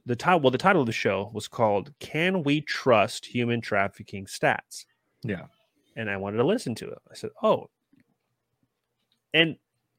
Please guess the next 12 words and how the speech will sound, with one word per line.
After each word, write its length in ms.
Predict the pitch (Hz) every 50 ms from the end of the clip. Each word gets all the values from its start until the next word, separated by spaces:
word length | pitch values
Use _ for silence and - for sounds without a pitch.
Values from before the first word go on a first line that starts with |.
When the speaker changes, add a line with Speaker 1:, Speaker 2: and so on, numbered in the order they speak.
| _ _ -
Speaker 1:
before 280 | 165 147 - 240 269 277
I 60 | 254 196
go 200 | 160 170 156 151
into 220 | 143 131 135 117
why 440 | 113 117 123 131 123 123 117 117 - _ _ _ _ _ _ _ _ _ _ _ _ -
I 100 | 123 131
even 260 | 143 143 127 123 110 107
listened 280 | 117 120 - 131 113 107
to 60 | 101
this, 300 | 104 87 - - - - -
this 180 | 107 101 -
episode, 520 | 101 107 - 110 - - - - - -